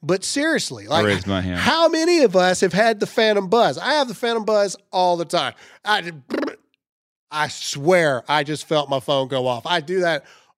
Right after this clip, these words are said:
Speaker 1: all the time. How many of you leave your house, realize ten minutes down the road you forgot your phone, and you will turn all the way back around and go get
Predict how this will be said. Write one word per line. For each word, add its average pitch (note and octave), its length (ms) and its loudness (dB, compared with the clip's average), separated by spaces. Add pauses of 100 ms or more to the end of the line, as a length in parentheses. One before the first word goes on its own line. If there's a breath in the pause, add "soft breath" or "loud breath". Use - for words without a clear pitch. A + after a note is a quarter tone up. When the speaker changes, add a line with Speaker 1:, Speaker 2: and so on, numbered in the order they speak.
(140)
Speaker 1:
all E3+ 640 4 (440)
the C#3 640 4 (420)
time. D3+ 480 0 (300 soft breath)
How D#4 420 0
many D4+ 440 0
of A#3 280 2
you F3 500 -2 (880)
leave G#3 520 2
your C#4+ 240 4
house, F#3 520 -2 (100)
realize E3+ 1000 0
ten D#4 340 -4
minutes B3+ 300 2
down A3+ 260 -2
the G3 80 -2
road G3+ 320 0
you F3+ 100 -4
forgot F#3+ 440 -2
your F#3+ 100 -2
phone, F3+ 400 0
and D3+ 200 -4
you G3 140 -4
will C#3+ 200 -2
turn F#3+ 420 0
all B3+ 540 4
the C#4 80 0
way B3+ 200 4
back A#3 300 2
around F#3+ 560 4 (320 loud breath)
and D#3+ 160 -6
go D3+ 160 2
get G3 480 0